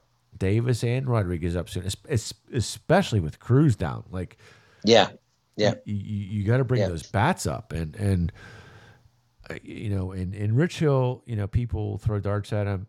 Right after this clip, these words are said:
Speaker 1: He, he's been a warrior.
Speaker 2: Battles, man.
Speaker 1: He's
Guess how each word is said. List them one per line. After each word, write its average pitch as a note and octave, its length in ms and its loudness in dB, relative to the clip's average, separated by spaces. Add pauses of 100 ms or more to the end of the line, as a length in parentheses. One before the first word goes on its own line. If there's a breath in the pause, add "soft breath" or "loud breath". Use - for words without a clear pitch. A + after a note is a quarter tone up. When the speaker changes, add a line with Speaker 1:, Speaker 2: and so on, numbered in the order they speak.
Speaker 1:
He, A#2+ 240 -2
he's A2+ 340 0
been A#2 180 0
a F2 60 -2
warrior. F2 640 -4 (140)
Speaker 2:
Battles, F3 420 2
man. A2+ 260 -6 (240)
Speaker 1:
He's - 80 -20